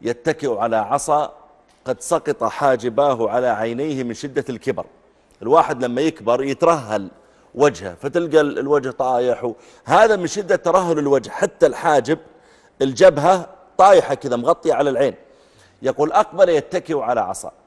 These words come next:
حتى وقف بين يدي النبي عليه الصلاة والسلام، ثم قال: 'يا رسول الله، أرأيت رجلا عمل الذنوب كلها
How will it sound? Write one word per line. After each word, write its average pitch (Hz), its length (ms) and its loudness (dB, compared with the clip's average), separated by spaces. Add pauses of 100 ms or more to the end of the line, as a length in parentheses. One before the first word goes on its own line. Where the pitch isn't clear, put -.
(300)
حتى - 360 -6
وقف 131 360 0
بين 123 260 -6
يدي 110 300 -6
النبي 107 360 -8
عليه 107 220 -6
الصلاة 117 400 -4
والسلام، 85 340 -16 (760)
ثم 180 260 -4
قال: 165 340 0
'يا 151 280 0
رسول 123 380 -6
الله، 127 520 -2 (720)
أرأيت 131 520 -2
رجلا 117 600 -6
عمل 123 360 -6
الذنوب 110 580 -8
كلها 82 560 -12